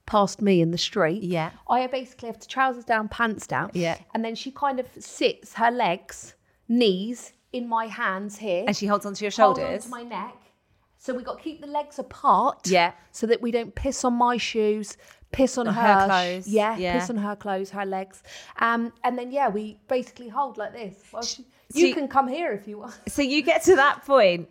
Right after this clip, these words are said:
Speaker 2: and she
Speaker 1: And,
Speaker 2: gets stage
Speaker 1: and then we're, s-, we're here and I'm holding like, I'm snotting. Hold on a second, we're here holding, and I'm like, "Right, we got, we got, we gotta get going, my back."
Speaker 2: <laughs>
Speaker 1: And then she go, she's doing this.
Speaker 2: She gets stage fright.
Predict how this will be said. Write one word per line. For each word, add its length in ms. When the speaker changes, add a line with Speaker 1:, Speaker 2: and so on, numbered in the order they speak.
Speaker 2:
and 100
she 80
Speaker 1:
And, 80
Speaker 2:
gets 200
stage 120
Speaker 1:
and 100
then 120
we're, 80
s-, 200
we're 220
here 300
and 120
I'm 120
holding 340
like, 160
I'm 140
snotting. 400
Hold 220
on 100
a 60
second, 260
we're 120
here 200
holding, 460
and 320
I'm 100
like, 160
"Right, 220
we 80
got, 200
we 60
got, 180
we 80
gotta 120
get 160
going, 220
my 120
back." 240
Speaker 2:
<laughs> 240
Speaker 1:
And 100
then 120
she 100
go, 160
she's 220
doing 220
this. 240
Speaker 2:
She 100
gets 160
stage 240
fright. 260